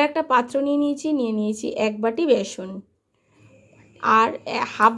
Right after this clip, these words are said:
বাটির থেকেও কম নিয়ে নিচ্ছি ময়দা। এই ধরুন চামচে যদি মাপি তাহলে তিন চামচ মতো ময়দা নিয়ে নিয়েছি। দিয়ে দিচ্ছি তার মধ্যে কিছু মশলা মেশাচ্ছি, দিয়ে দিচ্ছি জিরা গুঁড়ো, দিয়ে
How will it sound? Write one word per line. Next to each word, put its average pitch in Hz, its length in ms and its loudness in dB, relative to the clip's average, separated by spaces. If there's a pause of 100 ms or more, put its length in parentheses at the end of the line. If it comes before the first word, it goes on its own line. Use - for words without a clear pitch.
বাটির 285 300 2 (100)
থেকেও 302 320 2 (180)
কম 226 240 2 (420)
নিয়ে 240 240 4
নিচ্ছি 233 380 -4 (180)
ময়দা। 196 420 -2 (540)
এই 240 140 6 (100)
ধরুন 277 240 6 (120)
চামচে 240 400 2 (100)
যদি 269 180 0
মাপি 247 380 0 (180)
তাহলে 226 240 4 (140)
তিন 240 120 2 (100)
চামচ 254 300 0 (100)
মতো 254 200 -2 (200)
ময়দা 208 300 0
নিয়ে 202 260 -2
নিয়েছি। 196 340 -6 (520)
দিয়ে 254 240 2
দিচ্ছি 294 380 0 (260)
তার 233 240 0
মধ্যে 226 280 0
কিছু 233 160 -4 (120)
মশলা 214 380 0
মেশাচ্ছি, 262 340 -2 (100)
দিয়ে 208 180 2
দিচ্ছি 202 240 -8 (100)
জিরা 214 260 0
গুঁড়ো, 254 320 4
দিয়ে 214 200 0